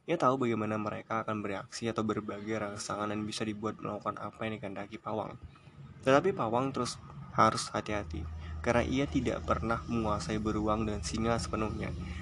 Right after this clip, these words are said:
Jadi, ia harus menunggu apa yang akan mereka lakukan dan kalau tidak hati-hati, ia bisa mati. Namun hubungan Allah dan makhluk sangat berbeda. Di satu pihak Allah tidak melatih makhluk, di lain pihak Allah tidak perlu was-was pada atau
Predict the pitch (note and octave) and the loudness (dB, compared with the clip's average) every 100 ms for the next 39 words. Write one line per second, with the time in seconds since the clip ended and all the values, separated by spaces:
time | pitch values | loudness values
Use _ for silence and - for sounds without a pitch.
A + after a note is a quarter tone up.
0 | - - A#2+ D3+ D#3+ - - - - D#3+ | -4 0 4 4 4 0 -10 -4 2 4
1 | D#3+ D#3 C3+ B2 B2 A#2+ A2 - - - | 4 2 4 4 4 2 0 -2 -10 -10
2 | - B2 - C#3+ A2+ G#2+ A2 G#2+ G#2+ G#2 | -2 0 2 4 4 2 0 0 0 0
3 | G#2 G#2+ G#2+ A2 A2 G#2+ - A2 B2 A#2+ | -2 -4 -4 -4 -2 -4 -2 0 0 0
4 | A2 A2 A#2+ C3 - - E3 - - - | -4 -4 -4 -4 -6 -6 -10 -14 -20 -16
5 | - A#2+ A2+ G#2 G2+ - - - - - | -4 -2 -2 -2 -4 -8 -12 -14 -18 -20
6 | - - - - C#3+ F#3 E3 C3+ A#2 B2 | -20 -20 -12 2 4 6 6 4 4 2
7 | B2 A#2+ A2 G#2 A2 - G#2 G#2 G#2 G2+ | 4 2 2 -2 -4 -4 -6 -4 -4 -4
8 | F#2+ D#2+ - A2 A2+ G#2+ A2 A#2 A2 G#2+ | -4 -10 -12 -12 -10 -6 -2 2 2 2
9 | A2 A2+ G#2 G#2+ G#2 G2+ G#2+ G#2 G#2 A2+ | 0 0 -4 -2 -4 -4 -2 -2 -2 -6
10 | A2+ _ - G#2 G#2 G#2+ G#2+ A2 - A2+ | -6 _ -8 -4 -4 -4 0 0 0 -2
11 | A2 A2 G#2+ F#2 - C3 D#3+ B2+ G#2+ - | -2 -2 -6 -8 -6 -2 -2 -2 -4 -6
12 | G2+ G#2+ - - - - - - A2 A2 | -4 -4 -6 -12 -18 -18 -4 0 2 2
13 | G#2+ - - - - A2 - | 2 -2 -8 -14 -2 0 2